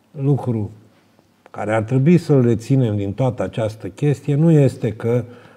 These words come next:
a luat Morenciu patruzeci de mii de euro, s-a dat șpagă la salvare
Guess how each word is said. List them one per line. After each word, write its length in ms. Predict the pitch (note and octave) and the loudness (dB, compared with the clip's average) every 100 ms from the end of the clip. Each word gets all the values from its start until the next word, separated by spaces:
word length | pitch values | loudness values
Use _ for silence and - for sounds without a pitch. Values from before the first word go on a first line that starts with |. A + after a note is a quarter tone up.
| - | -10
a 140 | B2 | -2
luat 200 | A#2 A#2+ | 2 2
Morenciu 420 | A2+ G#2 A2 G#2+ | 2 2 0 -2
patruzeci 580 | G#2 G#2+ G#2+ G#2+ G2 G2 | -4 -4 -2 -4 -4 -6
de 100 | F2+ | -6
mii 160 | G2 F#2+ | -8 -8
de 120 | F#2+ | -4
euro, 260 | A2 A2 | -2 -2
s-a 140 | G2 G2 | -2 -4
dat 160 | G#2+ | -4
șpagă 460 | A2+ - B2 A2+ G2 | -4 -4 -2 -2 -2
la 140 | G2 | -4
salvare 640 | G2 G2+ G2 G2 A#2+ G#2+ | -4 -6 -6 0 0 0